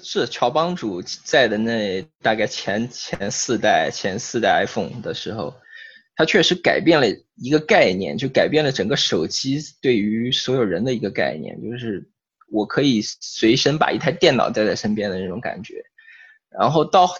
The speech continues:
但是到后面，后期乔帮主去世之后，呃，呃，就是 Tim Cook 上台以后，呃，我觉得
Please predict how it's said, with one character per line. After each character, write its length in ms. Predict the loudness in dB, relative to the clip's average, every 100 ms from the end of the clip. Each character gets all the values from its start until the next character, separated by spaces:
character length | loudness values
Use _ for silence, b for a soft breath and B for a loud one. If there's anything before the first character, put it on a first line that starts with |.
| 2
但 100 | 2
是 120 | 4
到 120 | 2
后 300 | 2 2 4
面， 300 | 4 4 2
后 240 | 4 6 6
期 500 | 2 0 0 0 -2
乔 240 | 0 2
帮 200 | 6 4
主 200 | 4 -2
去 180 | -2 -2
世 160 | 0 0
之 160 | 0
后， 480 | 0 4 4 4 0
呃， 100 | -4 -4 -6 _ -16
呃， 180 | -16 -16 _ _ _ _ _ _ _
就 120 | -4 -2
是 160 | -2
Tim 280 | 0 0 0
Cook 400 | 2 2 2 -2
上 260 | 0 2 2
台 400 | 2 2 0 -4 -8
以 120 | -8
后， 380 | -2 0 0 -2 _ b b b b b b _
呃， 140 | -4 0
我 100 | 2
觉 140 | 4
得 160 | 4